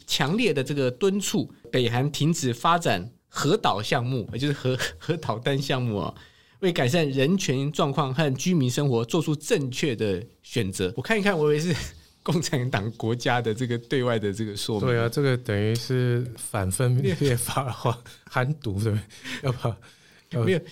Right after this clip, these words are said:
Speaker 1: 所以你怎么看呢？你说南韩，韩国我是没有去过啦。那北韩说，“那这样子我们就不是同一个民族嘛。”哈，那我现在要，也要这个问一下大家哈，那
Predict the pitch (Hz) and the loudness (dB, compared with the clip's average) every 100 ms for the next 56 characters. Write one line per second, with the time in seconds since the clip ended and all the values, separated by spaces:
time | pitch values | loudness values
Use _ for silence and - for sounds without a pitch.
0 | - 349 233 190 214 160 202 180 139 180 | -6 0 2 2 2 2 0 0 0 -2
1 | 247 190 240 - - - 262 233 127 170 | -2 -2 -2 -8 -4 -2 0 0 2 0
2 | 139 92 - 139 117 101 69 - 135 - | 0 0 -2 -2 -2 -2 -2 -8 -12 -18
3 | - 226 226 214 214 208 202 - _ - | -6 -2 2 2 2 0 -4 -20 _ -20
4 | _ _ _ - - 143 175 208 208 196 | _ _ _ -6 0 2 2 2 2 2
5 | 180 156 117 131 156 147 - 156 123 135 | 2 2 0 0 -2 -2 -2 0 -2 0
6 | 139 95 113 - 85 90 82 - 101 87 | -2 -2 -6 -8 -8 -8 -12 -10 -6 -6
7 | - - 214 117 165 151 143 139 127 - | -6 -2 0 2 2 2 2 0 -2 -2
8 | 123 139 127 131 113 104 104 98 123 - | 0 2 0 -2 0 2 2 0 -4 -12
9 | _ _ 196 143 139 117 110 110 87 90 | _ _ 0 0 0 -2 -2 -2 -4 -4
10 | - - _ _ _ _ - | -8 -12 _ _ _ _ -10